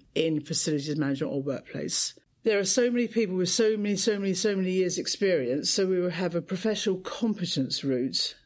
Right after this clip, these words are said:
for those individuals. So currently we have a certified grade of membership,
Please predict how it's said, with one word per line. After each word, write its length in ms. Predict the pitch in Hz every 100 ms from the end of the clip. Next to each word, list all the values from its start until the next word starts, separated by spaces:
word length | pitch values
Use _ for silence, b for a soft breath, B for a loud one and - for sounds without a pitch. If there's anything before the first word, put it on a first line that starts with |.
| _
for 220 | - 185
those 220 | 170 165 175
individuals. 720 | 165 170 170 151 139 - 214
So 420 | - 190 180 175
currently 580 | - 233 226 - 156 160
we 200 | 170 175
have 540 | 160 165 151 151 - - _
a 40 | 147
certified 840 | - 208 220 202 185 151 143 139 - -
grade 280 | 165 143 139
of 100 | 135
membership, 760 | 143 135 127 - 175 - -